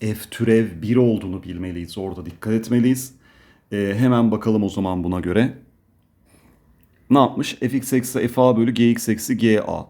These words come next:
Bize soruyor, ee, burada sıfır bölü sıfır. Bakacağız şimdi, tamam. Ee, x eşittir a için. F x eksi f a sıfır,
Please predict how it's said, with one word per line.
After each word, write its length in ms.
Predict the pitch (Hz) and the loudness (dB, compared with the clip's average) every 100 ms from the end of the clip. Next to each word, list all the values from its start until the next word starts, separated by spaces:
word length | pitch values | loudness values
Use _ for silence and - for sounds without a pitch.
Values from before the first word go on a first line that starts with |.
| _ | _
Bize 280 | 117 98 110 | -4 0 -2
soruyor, 520 | 110 - 117 92 104 139 - - | -2 -2 0 0 0 -2 -8 -8
ee, 340 | 101 87 82 80 82 | -4 -2 -4 -4 -6
burada 420 | 98 92 82 120 | -6 -6 0 0
sıfır 400 | 123 - 110 107 | 0 -6 -2 0
bölü 140 | 98 113 | 2 0
sıfır. 360 | - 104 101 | -4 -12 -8
Bakacağız 360 | 104 - 107 95 | -6 -4 -4 -4
şimdi, 300 | - 90 113 | -6 -8 -4
tamam. 360 | 123 98 117 - _ _ _ _ _ _ - | -2 -2 -4 -12 _ _ _ _ _ _ -2
Ee, 360 | 104 101 101 - | 0 2 0 -2
x 220 | 120 - | -2 0
eşittir 300 | 110 - 113 | -2 -4 2
a 180 | 135 90 | 2 2
için. 260 | - - - | -4 -8 -6
F 180 | 117 | -4
x 140 | 131 135 | -2 -2
eksi 340 | 127 - 120 | -2 -2 -2
f 120 | 120 | 0
a 100 | 123 | 0
sıfır, 420 | 123 120 113 104 | 0 -4 -6 -6